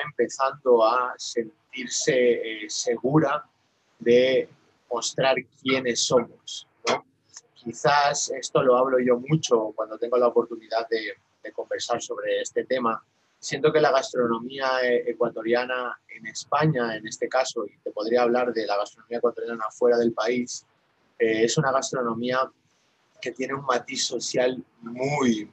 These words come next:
muy interesante, ¿no? Eh, en aquel momento, la gran parte de los ecuatorianos, eh, tuvieron que, que enfrentarse por primera vez a una sociedad que no era la suya. Fuimos los primeros en llegar a España.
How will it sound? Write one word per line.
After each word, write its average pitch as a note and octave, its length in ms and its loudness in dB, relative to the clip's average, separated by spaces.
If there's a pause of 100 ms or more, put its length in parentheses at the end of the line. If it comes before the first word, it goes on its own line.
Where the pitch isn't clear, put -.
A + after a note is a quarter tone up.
muy B2+ 220 0
interesante, A#2 760 -4 (240)
¿no? A#2+ 140 -10 (640)
Eh, G#2+ 640 -6
en A2 100 -8
aquel B2 280 0
momento, A#2+ 880 2 (160)
la A2 200 -2
gran A#2+ 300 -6
parte B2 300 0
de A#2 100 6
los A2+ 220 -2
ecuatorianos, A2+ 920 -2 (100)
eh, G2+ 380 -6
tuvieron A2+ 400 0
que, A2 420 2 (440)
que A#2 220 4
enfrentarse C3 640 2
por E3+ 160 0
primera C3+ 260 2
vez C#3+ 180 0
a C#3 60 -2
una C#3 160 -8
sociedad B2+ 380 -2
que C3 100 -6
no C3 60 -6
era C3 100 2
la A#2+ 120 4
suya. D3+ 360 0 (680)
Fuimos C#3 260 0
los C3 120 0
primeros C3 360 -2
en B2 60 -6
llegar A#2+ 200 4
a A#2+ 60 2
España. B2+ 400 0